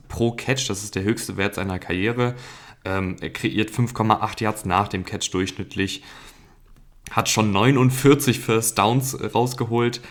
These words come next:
und erst einen einzigen Drop. Der ist mittlerweile,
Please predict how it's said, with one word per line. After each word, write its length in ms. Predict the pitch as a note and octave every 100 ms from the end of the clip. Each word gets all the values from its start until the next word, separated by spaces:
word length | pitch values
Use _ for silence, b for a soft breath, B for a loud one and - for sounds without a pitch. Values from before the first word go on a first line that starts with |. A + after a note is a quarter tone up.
| B B
und 180 | A2+ -
erst 260 | G2+ -
einen 220 | F#2 G2 G#2
einzigen 640 | F2+ G2 - F#2 F#2 - - -
Drop. 500 | F#2 F#2+ F2+ - B B B B B B - - - - - - -
Der 100 | A2
ist 320 | C3 C#3 - -
mittlerweile, 840 | A#2 G#2 F#2+ F#2+ A2+ A2+ G2+ -